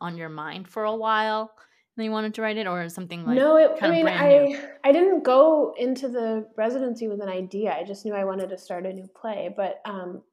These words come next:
Speaker 2: I did, as I was writing, I did find myself drawing upon, like, little snatches of free writes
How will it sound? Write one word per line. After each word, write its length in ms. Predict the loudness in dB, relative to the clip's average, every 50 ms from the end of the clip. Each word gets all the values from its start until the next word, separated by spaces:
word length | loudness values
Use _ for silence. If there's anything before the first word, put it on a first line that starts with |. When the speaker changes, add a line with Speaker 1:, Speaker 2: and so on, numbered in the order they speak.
| _ -2
Speaker 2:
I 100 | -2 -2
did, 500 | -2 -2 0 2 4 6 6 4 4 2 -2 -2 2 4
as 160 | 4 6 6
I 140 | 6 6 6
was 280 | 4 4 2 -2 -6 -4
writing, 580 | -4 -2 4 6 8 8 8 6 4 0 -2 -4
I 120 | -4 -4
did 480 | -4 -2 2 4 4 6 4 4 0 -4
find 240 | -6 -4 -4 -2 -2
myself 420 | -2 -4 -4 -6 -6 -8 -8 -8 -8
drawing 440 | -4 -2 -2 -2 -2 -2 -4 -4 -6
upon, 480 | -8 -10 _ -12 -10 -10 -8 -8 -8
like, 200 | -10 -12 -10 -8 -6
little 200 | -6 -4 -4 -6
snatches 680 | -8 -10 -10 -6 -4 -4 -4 -6 -6 -6 -4 -4 -4 -4
of 240 | -6 -8 -10 -10 -14
free 260 | _ -8 -4 -4 -2
writes 800 | -2 -2 -2 -2 -2 -4 -6 -8 _ -18 -18 -16 -16 -16 -18 _